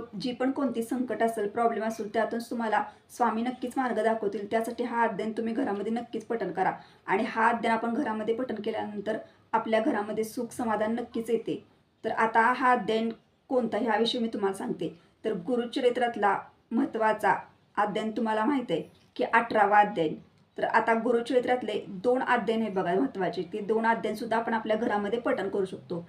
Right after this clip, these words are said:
तर पहिला अध्ययन चौदावा आणि अठरावा अध्ययन, हे दोन्ही अध्ययन तुमच्या घरामध्ये तुम्ही पठण करू शकता दररोज.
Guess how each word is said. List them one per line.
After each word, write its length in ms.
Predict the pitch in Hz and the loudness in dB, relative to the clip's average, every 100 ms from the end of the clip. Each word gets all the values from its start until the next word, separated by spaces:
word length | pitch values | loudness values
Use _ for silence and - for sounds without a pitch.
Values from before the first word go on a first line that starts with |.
| - - - - | -18 -20 -14 -8
तर 60 | |
पहिला 340 | - 247 226 220 | 2 4 8 8
अध्ययन 340 | 240 226 226 | 6 4 0
चौदावा 560 | - 262 226 226 214 233 | 2 2 4 4 6 4
आणि 140 | 247 - - - | 4 -6 -14 0
अठरावा 420 | 226 226 208 202 | 2 4 6 6
अध्ययन, 240 | 185 175 170 - - - | 4 0 -2 -6 -16 -4
हे 100 | 233 | -2
दोन्ही 320 | 208 269 240 | 0 2 2
अध्ययन 340 | 240 254 240 233 | 2 2 2 0
तुमच्या 260 | 254 226 220 | -2 0 0
घरामध्ये 460 | - 214 220 220 | 0 0 0 0
तुम्ही 240 | 220 226 220 | 0 -2 -2
पठण 340 | 247 233 220 | -2 -2 -2
करू 200 | 214 220 | 0 -2
शकता 340 | 226 247 214 214 | -2 -2 0 2
दररोज. 380 | 233 208 190 | 2 4 2